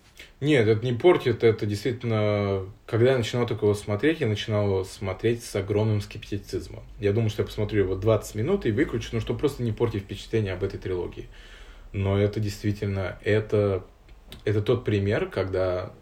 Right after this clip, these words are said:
огромная компания, она берется за сериал, она правильно адаптирует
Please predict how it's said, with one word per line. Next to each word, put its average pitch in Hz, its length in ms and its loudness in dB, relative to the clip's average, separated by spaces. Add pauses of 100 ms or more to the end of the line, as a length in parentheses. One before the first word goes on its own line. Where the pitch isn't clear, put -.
(280)
огромная 101 520 2
компания, 95 640 -4 (380)
она 101 260 2
берется 98 540 2
за 92 80 -6
сериал, 90 500 -2
она 104 240 2
правильно 98 520 2
адаптирует 98 760 -2